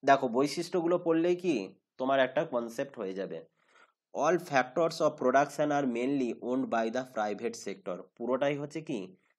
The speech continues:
প্রাইভেট সেক্টর, মানে ব্যক্তিগত সংস্থা।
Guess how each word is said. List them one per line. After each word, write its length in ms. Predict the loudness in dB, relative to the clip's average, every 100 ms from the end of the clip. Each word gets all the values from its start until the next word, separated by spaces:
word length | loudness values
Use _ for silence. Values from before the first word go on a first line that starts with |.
| _
প্রাইভেট 520 | -2 0 0 -2 -6 -6
সেক্টর, 560 | -10 -10 -8 -10 -10 _ _ _ _
মানে 160 | -8 -8 -8 -18 _ -8
ব্যক্তিগত 760 | -6 -4 -2 -2 0 -2 -4 -10 _
সংস্থা। 680 | -16 -6 -6 -6 -12 -12 -12